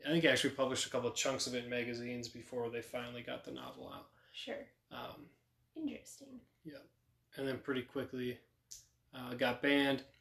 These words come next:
Speaker 1: He, he wrote a famous letter. The first library that banned it was in Connecticut, I believe.
Speaker 2: So it was banned during his lifetime?
Speaker 1: Oh, yeah.
Speaker 2: Even?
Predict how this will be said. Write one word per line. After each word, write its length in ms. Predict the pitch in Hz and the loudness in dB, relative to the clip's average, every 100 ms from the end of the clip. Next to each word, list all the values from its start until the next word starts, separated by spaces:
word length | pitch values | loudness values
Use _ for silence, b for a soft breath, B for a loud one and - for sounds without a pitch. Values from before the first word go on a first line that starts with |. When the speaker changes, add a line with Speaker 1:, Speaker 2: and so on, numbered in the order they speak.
| _ | _
Speaker 1:
He, 180 | - 151 | 4 4
he 100 | 143 | 8
wrote 180 | 147 151 | 8 10
a 40 | |
famous 380 | 139 156 147 139 | 8 6 6 6
letter. 260 | 143 135 139 | 6 8 6
The 100 | 131 | 4
first 460 | 120 - 156 147 - | 0 4 6 6 6
library 340 | 139 139 135 | 6 8 8
that 120 | 123 | 6
banned 200 | 131 127 | 2 2
it 40 | 127 | 2
was 140 | 123 | 0
in 100 | 123 | -2
Connecticut, 540 | - 120 127 151 160 | -4 -4 -2 0 0
I 60 | 156 | -2
believe. 300 | 151 165 170 - | 0 0 -2 -4
Speaker 2:
So 240 | - 269 262 | 2 4 6
it 240 | 269 285 - _ - | 6 4 -2 _ 0
was 200 | 285 220 | 2 2
banned 500 | 214 220 240 233 233 - - | 2 2 2 2 -2 -6 -4
during 340 | 226 226 233 220 | 2 4 4 2
his 240 | 214 214 | 2 0
lifetime? 720 | 190 185 220 - 262 262 285 285 | -4 -6 -8 -8 -6 -4 -4 4
Speaker 1:
Oh, 100 | 302 | 8
yeah. 200 | 302 269 269 | 10 10 4
Speaker 2:
Even? 340 | 277 302 302 | -2 -2 -6